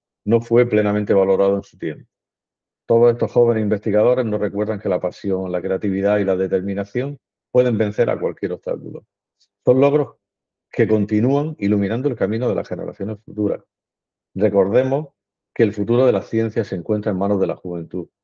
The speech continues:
una juventud audaz y comprometida que se atreve a soñar en grande y a desafiar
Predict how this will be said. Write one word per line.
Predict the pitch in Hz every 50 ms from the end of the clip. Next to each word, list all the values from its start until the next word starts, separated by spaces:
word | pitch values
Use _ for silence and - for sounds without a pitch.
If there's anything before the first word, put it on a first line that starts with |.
| _ -
una | 117 123 131
juventud | 120 - 120 101 95 - 120 107
audaz | 95 92 92 98 101 117 123 120 -
y | - 85
comprometida | 92 90 85 - 92 92 90 87 110 110 110 120 131 123 120 -
que | 92 90
se | - -
atreve | 87 - 98 107 110 104
a |
soñar | 98 - 101 95 98 107 120 113 -
en | - 92 90
grande | 92 104 117 131 135 131 135 143 139 -
y | - 90
a | 90
desafiar | 92 90 - 87 82 - - 90 95 101 117 120 -